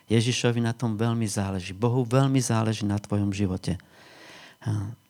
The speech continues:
a dokonca ho tam aj, tam aj prvýkrát,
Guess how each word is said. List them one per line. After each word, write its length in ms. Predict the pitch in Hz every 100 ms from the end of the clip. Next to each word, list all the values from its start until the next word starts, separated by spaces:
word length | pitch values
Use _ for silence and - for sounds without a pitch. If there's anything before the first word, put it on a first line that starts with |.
| _ _ _ - -
a 40 | 101
dokonca 440 | 143 175 185 170
ho 120 | 175
tam 240 | 170 165 165
aj, 120 | 160 - - _ _ -
tam 240 | 135 147
aj 80 | 127 -
prvýkrát, 600 | 147 139 135 127 127